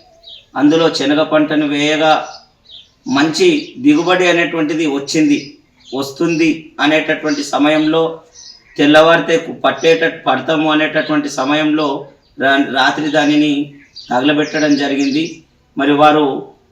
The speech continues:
వారి మాటలలో విన్నట్టయితే ఆ యొక్క రోదనను వాళ్ళ యొక్క ఏ-, ఎందుకంటే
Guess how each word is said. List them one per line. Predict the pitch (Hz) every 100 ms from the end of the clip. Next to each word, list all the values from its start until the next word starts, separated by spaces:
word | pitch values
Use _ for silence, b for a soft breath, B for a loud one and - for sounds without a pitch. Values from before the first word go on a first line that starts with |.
| 139
వారి | 143
మాటలలో | 135 127 147 165 170 165 165
విన్నట్టయితే | 143 147 156 151 156 151 160 147 143 - 139
ఆ |
యొక్క | 143 147 151
రోదనను | 143 147 160 170 165 165 165 160 - _ _ _ -
వాళ్ళ | 127 139
యొక్క | 151 151 -
ఏ-, | 131 139 - 139
ఎందుకంటే | 147 160 147 165